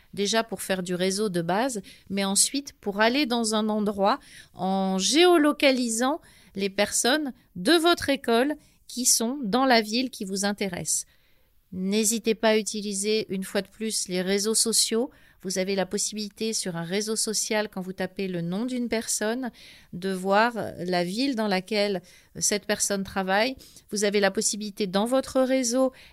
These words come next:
d'identifier par des filtres les villes dans lesquelles sont situés, dans lesquelles vivent, euh, les membres de votre réseau.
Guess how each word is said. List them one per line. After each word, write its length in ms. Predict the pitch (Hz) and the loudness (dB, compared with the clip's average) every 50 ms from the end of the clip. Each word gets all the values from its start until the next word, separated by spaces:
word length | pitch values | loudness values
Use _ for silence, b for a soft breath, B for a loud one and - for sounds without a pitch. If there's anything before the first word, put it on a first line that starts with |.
| B | B
d'identifier 920 | 180 180 202 233 262 220 262 277 277 254 - - 254 240 - - - 262 247 | -10 -8 -4 -4 0 0 2 0 0 -2 -4 -6 -6 -6 -6 -2 0 0 0
par 220 | 247 - 208 214 185 | 0 0 -2 -2 0
des 140 | 185 190 | -2 -2
filtres 680 | 185 - - - - 254 277 311 320 - - - - 196 180 b b b b b b b _ | -2 -4 -6 -6 -2 2 2 2 2 0 -6 -4 -4 -4 -4 b b b b b b b _
les 400 | - 190 202 196 202 196 196 202 | -6 -6 -2 0 2 2 2 0
villes 440 | 196 208 208 254 294 320 330 269 233 b b b b b b | -2 -2 2 4 4 4 4 2 0 b b b b b b
dans 200 | - 180 202 196 | -8 -6 -4 0
lesquelles 420 | 202 214 214 202 - 220 214 214 214 | 0 0 0 0 0 0 0 2 0
sont 180 | - - 190 | 0 0 0
situés, 600 | 190 - - - 269 254 - - - 262 277 269 220 | 0 0 0 0 -2 -4 -4 -4 -2 0 0 2 2
dans 80 | 190 | 0
lesquelles 380 | 190 190 196 196 208 196 185 180 | 0 0 0 0 -2 -2 -2 -2
vivent, 480 | 190 185 220 254 285 302 269 233 196 190 B B B B B - | -4 -4 0 0 0 2 2 0 -2 -2 B B B B B -4
euh, 420 | 185 190 185 185 185 185 185 185 | 0 2 4 6 6 6 6 4
les 400 | 185 190 190 185 185 185 180 180 | 4 2 0 2 2 2 2 0
membres 420 | 180 185 196 220 247 240 226 214 208 | 0 0 0 0 0 0 0 -2 0
de 120 | 190 196 | -2 0
votre 320 | 185 202 190 190 - 196 185 | -2 -2 -4 -2 -2 -4 -2
réseau. 440 | 185 185 180 175 190 208 247 262 | -2 -2 -2 -2 -2 -2 -2 -4